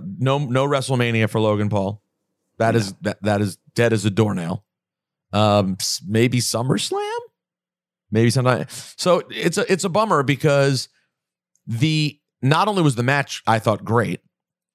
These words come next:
Speaker 1: but also we introduced Jake Paul as a real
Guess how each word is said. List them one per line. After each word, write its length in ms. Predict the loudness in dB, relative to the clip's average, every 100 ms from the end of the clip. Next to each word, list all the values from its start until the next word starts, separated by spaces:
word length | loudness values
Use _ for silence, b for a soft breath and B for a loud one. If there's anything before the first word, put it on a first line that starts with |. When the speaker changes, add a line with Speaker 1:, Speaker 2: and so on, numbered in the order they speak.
| _ _ -10 -2
Speaker 1:
but 220 | 0 2
also 760 | 2 0 0 2 2 2 -2 _ _ _ _
we 260 | 0 0 2
introduced 500 | 0 0 2 2 2
Jake 280 | 0 -2 -2
Paul 440 | 0 0 -2 -6 -2
as 160 | 0 2
a 80 |
real 600 | 0 2 4 4 2 0